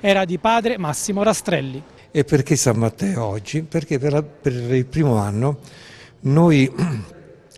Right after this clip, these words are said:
Speaker 2: leghiamo questa festa alla indicazione che ci è venuta dalla Conferenza Episcopale Italiana e dalla, e dalla Congregazione per il Culto Divino e i Sacramenti. San Matteo è stato nominato patrono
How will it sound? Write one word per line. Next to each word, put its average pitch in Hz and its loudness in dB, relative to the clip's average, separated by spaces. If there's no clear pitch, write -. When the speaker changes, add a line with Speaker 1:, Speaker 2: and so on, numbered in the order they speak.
Speaker 2:
leghiamo 123 4
questa 127 2
festa 143 2
alla 123 2
indicazione 143 2
che 113 0
ci 147 -2
è 120 0
venuta 135 2
dalla 113 2
Conferenza 127 2
Episcopale 110 -2
Italiana 127 2
e - 2
dalla, 110 0
e 113 -10
dalla 120 0
Congregazione 127 0
per 120 2
il 120 0
Culto 135 -2
Divino 120 2
e 123 0
i 120 2
Sacramenti. 117 2
San 131 -2
Matteo 147 2
è 123 -2
stato 120 -2
nominato 135 0
patrono 131 0